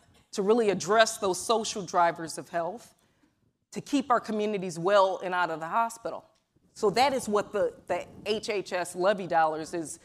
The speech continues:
is going in, in support of, so we can continue to rise and we can continue to be that eagle and we can continue to be resilient through whatever headwinds we're, we're faced with. And I can honestly tell you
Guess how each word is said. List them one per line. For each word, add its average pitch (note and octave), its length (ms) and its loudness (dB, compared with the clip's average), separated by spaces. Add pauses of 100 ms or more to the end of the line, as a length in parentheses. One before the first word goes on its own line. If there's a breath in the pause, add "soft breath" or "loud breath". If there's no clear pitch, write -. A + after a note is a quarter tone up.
(240 loud breath)
is E3 160 -6
going F#3+ 440 0
in, F#3 360 -6
in F#3+ 220 -4
support - 560 -6
of, E3 280 0
so - 140 -4
we G#3 80 -4
can G3 180 -8
continue A3 600 -6
to F#3 80 -2
rise D#3+ 580 0
and E3+ 180 -8
we F3 80 -6
can E3 200 -8
continue G3+ 500 -6
to E3 60 -8
be E3+ 160 -6
that E3 260 -6
eagle F3 480 -6 (300 soft breath)
and F3+ 80 -4
we G3+ 80 -2
can F3+ 160 -2
continue A#3 480 -4
to G#3 80 0
be F#3+ 160 -4
resilient D#3+ 680 -4 (440 soft breath)
through A#3+ 140 2
whatever G#3+ 840 4 (160)
headwinds E3 720 -2
we're, E3+ 320 -6
we're E3+ 180 -6
faced E3+ 400 -4
with. C#3 200 -10 (560 loud breath)
And G3+ 120 0
I A#3 60 8
can B3+ 160 -2
honestly B3 380 2
tell B3 320 0
you F#3 340 -6